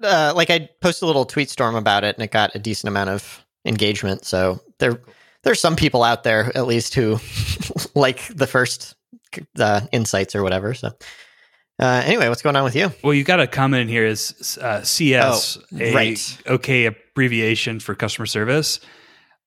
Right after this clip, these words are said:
Speaker 2: M-, in my experience, at least in the SaaS space, that means customer success.
Speaker 1: Customer success. Absolutely. So, okay. Yeah. Let me, let me preface this.
Speaker 2: Yeah.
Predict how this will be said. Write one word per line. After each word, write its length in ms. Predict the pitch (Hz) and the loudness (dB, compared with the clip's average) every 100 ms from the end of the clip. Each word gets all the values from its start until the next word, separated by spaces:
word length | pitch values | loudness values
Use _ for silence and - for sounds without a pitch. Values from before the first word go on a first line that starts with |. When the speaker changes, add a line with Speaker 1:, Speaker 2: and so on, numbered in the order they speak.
| _ - | _ -16
Speaker 2:
M-, 120 | - | -4
in 140 | - 147 | 0 4
my 160 | 180 | 4
experience, 580 | 180 - 151 135 127 113 | 2 0 2 4 2 0
at 80 | 120 | 0
least 220 | 131 - | 0 0
in 80 | 120 | -2
the 80 | 110 | -4
SaaS 360 | - 113 117 | -2 -2 -2
space, 440 | - 156 156 156 - | 0 2 2 2 -2
that 220 | 120 131 | -2 -2
means 300 | 131 123 110 | 0 -2 -2
customer 320 | - 113 113 | -2 -2 -4
success. 240 | 104 98 117 | -6 -2 -2
Speaker 1:
Customer 180 | - 117 | -2 -2
success. 360 | 117 - 95 - | -2 -4 -2 -2
Absolutely. 360 | 135 131 - | 0 -2 0
So, 200 | 226 156 | 2 2
okay. 280 | 170 156 95 123 | 0 -2 -6 -6
Yeah. 180 | 135 101 | -2 0
Let 160 | 127 | 2
me, 220 | 180 170 151 | 2 2 2
let 140 | 170 | 0
me 340 | 165 151 139 _ _ | 2 0 -4 _ _
preface 340 | - 135 98 - | -2 -2 -4 -10
this. 260 | 90 - - _ - | -10 -10 -16 _ -14
Speaker 2:
Yeah. 220 | 110 | -12